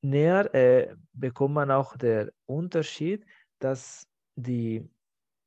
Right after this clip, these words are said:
die Vergütung oder die, die, das, die Einkom-, das Einkommen eines Fußballspielers nicht nur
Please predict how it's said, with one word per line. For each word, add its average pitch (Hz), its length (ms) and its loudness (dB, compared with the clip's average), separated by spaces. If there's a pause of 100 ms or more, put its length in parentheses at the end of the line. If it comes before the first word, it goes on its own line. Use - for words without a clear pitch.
(1080)
die 117 60 -16
Vergütung 120 840 -6 (180)
oder 113 240 -4
die, 113 480 -10 (280)
die, 120 300 -14
das, 113 260 -14
die 123 180 -14
Einkom-, 165 640 -4
das 117 220 -8
Einkommen 127 560 -4
eines 117 300 -6
Fußballspielers 147 840 -2
nicht 202 360 -6
nur 156 420 2